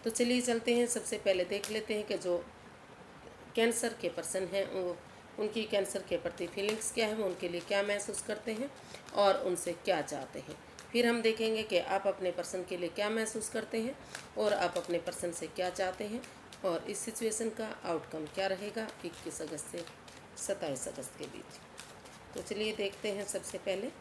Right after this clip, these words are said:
कैंसर के पर्सन की फीलिंग्स क्या हैं। कैंसर अपने पर्सन के लिए क्या महसूस करते हैं। Three of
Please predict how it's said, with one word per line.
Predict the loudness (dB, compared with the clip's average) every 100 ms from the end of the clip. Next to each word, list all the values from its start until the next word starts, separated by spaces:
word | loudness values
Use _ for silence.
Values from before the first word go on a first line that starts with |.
| -16 -18 -18 -4
कैंसर | 0 0 0 -2 -2 -8 -14 -14 -12 -12 -14 -16 -16 -16 -6
के | -4
पर्सन | -2 -4 -4 -4 -6
की | -10 -6
फीलिंग्स | -2 0 -2 -4
क्या | -6
हैं। | -6 -10 -12 -14 -14 -16 -16 -18 -16 -16 -16 -16 -18 -18 -18 -18 -18 -18 -18 -18 -18 -18 -20 -8 -2
कैंसर | 0 0 -2 -2 -4
अपने | -2 -4 -2
पर्सन | -4 -4 -4 -4
के | -6
लिए | -6 -4
क्या | -4 -2
महसूस | -4 -6 -6 -8 -8
करते | -10 -8 -12
हैं। | -10 -14 -16 -16 -16 -18 -16 -16 -16 -16 0
Three | 6 6
of | 6